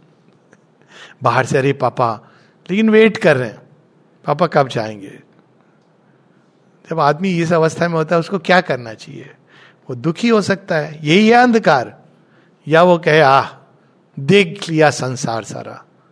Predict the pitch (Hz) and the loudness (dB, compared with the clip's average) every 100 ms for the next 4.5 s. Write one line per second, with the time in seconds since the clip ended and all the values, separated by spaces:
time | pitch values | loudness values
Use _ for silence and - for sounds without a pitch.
0 | _ _ _ _ _ _ _ _ - 127 | _ _ _ _ _ _ _ _ -12 -2
1 | 156 196 196 196 233 240 190 139 139 107 | 2 2 2 2 4 4 2 2 -2 -2
2 | - _ _ _ _ _ _ _ _ _ | -8 _ _ _ _ _ _ _ _ _
3 | _ _ _ _ - 143 175 151 156 180 | _ _ _ _ -8 -4 -2 0 2 2
4 | - 233 233 226 | 2 2 2 2